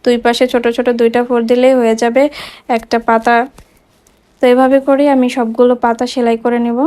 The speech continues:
জলপাই রঙের যে পাতাগুলো আছে ওগুলো আমি এভাবে করে সেলাই করব। আর কাঁথা ফোর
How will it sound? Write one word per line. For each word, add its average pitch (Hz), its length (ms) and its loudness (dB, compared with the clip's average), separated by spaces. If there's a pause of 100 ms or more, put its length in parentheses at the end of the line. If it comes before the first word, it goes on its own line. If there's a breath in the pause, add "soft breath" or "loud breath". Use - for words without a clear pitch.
(1300)
জলপাই 233 380 -2
রঙের 240 300 0
যে 247 120 -4
পাতাগুলো 233 420 -2
আছে 240 200 -4
ওগুলো 240 280 0
আমি 226 140 -2
এভাবে 233 260 -6
করে 240 180 -6
সেলাই 226 280 -4
করব। 233 240 -4 (3250)
আর 240 160 -4
কাঁথা 233 340 -2
ফোর 262 160 0